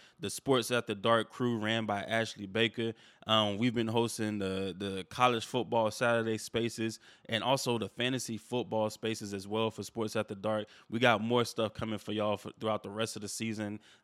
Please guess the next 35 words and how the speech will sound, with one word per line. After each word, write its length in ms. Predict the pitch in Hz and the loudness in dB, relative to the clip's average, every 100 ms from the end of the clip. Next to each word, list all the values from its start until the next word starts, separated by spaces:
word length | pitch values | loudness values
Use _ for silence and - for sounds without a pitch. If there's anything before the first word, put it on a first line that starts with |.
| - | -2
um, 380 | 107 98 92 92 | 0 0 -2 -2
or 100 | 107 | 0
the 80 | 101 | 2
rest 240 | 117 117 | 0 0
of 80 | 107 | -4
the 60 | |
year. 440 | 98 104 120 104 98 - _ _ | -4 -2 0 0 -4 -14 _ _
And 140 | 104 98 | -2 2
then 460 | 113 107 101 95 - | 2 2 -2 -8 -10
<laughs> 80 | - | -4
even, 720 | 143 - 135 143 123 117 104 104 | -2 -2 0 2 0 -4 -8 -10
even 300 | - 175 147 | -2 0 0
bigger 280 | 117 165 156 | 2 4 4
things 360 | - 123 113 104 | 0 -2 -4 -2
next 300 | 113 107 - | -4 -4 -8
year 100 | 95 | -8
coming. 360 | - 98 98 95 - - - 117 | -8 -10 -10 -16 -20 -20 -6 4
Um, 540 | 123 120 107 95 101 - - | 6 6 2 -2 -8 -14 0
but 100 | 131 | 6
I 80 | 143 | 6
haven't 320 | 165 165 139 | 6 0 0
been 120 | 135 | 0
M 180 | 117 113 | 0 0
I 120 | 101 | 0
A. 160 | 95 92 | -2 2
I 140 | 113 | 2
just 300 | 117 117 - | 2 -4 -2
been, 360 | 127 120 117 107 | 2 2 0 -2
you 120 | 113 | -4
know, 100 | 104 | -4
working 380 | 101 131 139 131 | 0 0 0 -4
on 80 | |
some 240 | 120 113 101 | -4 -6 -2
other 180 | 113 113 | -2 -2
things 460 | 117 117 117 113 | -4 -2 -4 -8